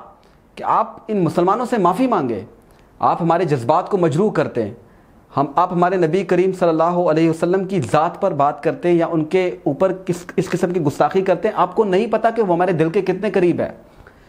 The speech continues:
ये ट्वीट तो कल की ट्वीट है, आपको दिखा दूंगा, पढ़ा भी दूंगा, सुनवा भी दूंगा, वीडियो के एंड पे लगी होंगी और हर जगह पे वायरल है। लेकिन इससे पहले ये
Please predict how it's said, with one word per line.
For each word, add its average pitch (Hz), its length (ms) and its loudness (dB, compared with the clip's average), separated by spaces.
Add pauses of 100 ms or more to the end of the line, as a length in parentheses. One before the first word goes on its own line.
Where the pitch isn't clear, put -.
(200)
ये 247 120 4
ट्वीट 269 300 0
तो 269 80 2
कल 240 220 0
की 240 100 0
ट्वीट 196 260 2
है, 185 340 -2
आपको 156 260 0
दिखा 156 320 0
दूंगा, 170 320 2
पढ़ा 147 260 0
भी 160 100 -2
दूंगा, 156 260 0
सुनवा 135 300 0
भी 156 120 -2
दूंगा, 151 280 2
वीडियो 135 280 0
के 143 80 0
एंड 135 180 0
पे 139 60 0
लगी 135 240 2
होंगी 151 260 2
और 165 80 2
हर 156 140 2
जगह 139 220 0
पे 139 100 -2
वायरल 147 320 0
है। - 140 -12 (640)
लेकिन 226 260 0
इससे 190 240 2
पहले 170 320 4 (800)
ये 208 280 2